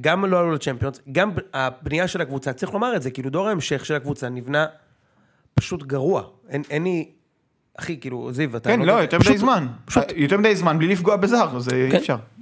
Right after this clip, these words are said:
Speaker 1: לדעתי גם אם, אם, כאילו, לפגוע בישראלי אחד בשנתיים,
Speaker 2: אייבינדר נכנס בסדר ל-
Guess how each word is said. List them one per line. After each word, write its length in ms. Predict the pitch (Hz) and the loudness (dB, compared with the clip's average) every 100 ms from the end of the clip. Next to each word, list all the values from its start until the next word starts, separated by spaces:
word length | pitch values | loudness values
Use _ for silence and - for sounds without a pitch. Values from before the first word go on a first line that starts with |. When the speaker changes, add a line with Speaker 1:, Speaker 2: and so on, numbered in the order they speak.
| - 131 127 | -4 -2 2
Speaker 1:
לדעתי 360 | 127 127 127 135 | 2 4 2 2
גם 200 | 151 147 | 2 4
אם, 120 | 143 139 | 2 2
אם, 180 | 143 135 123 | 2 2 0
כאילו, 140 | 135 131 - _ | 2 2 -2 _
לפגוע 280 | 139 131 180 | -2 4 4
בישראלי 500 | 156 135 139 139 165 | 4 2 2 4 4
אחד 220 | 160 165 | 4 2
בשנתיים, 560 | 135 135 127 165 196 208 - - - - - - | 2 0 2 4 4 2 -4 -20 -20 -20 -8 0
Speaker 2:
אייבינדר 360 | 247 247 220 | 2 4 2
נכנס 380 | 190 175 190 190 | 2 2 0 0
בסדר 540 | 156 139 - 160 143 | -6 -6 -2 0 0
ל- 80 | 127 | 0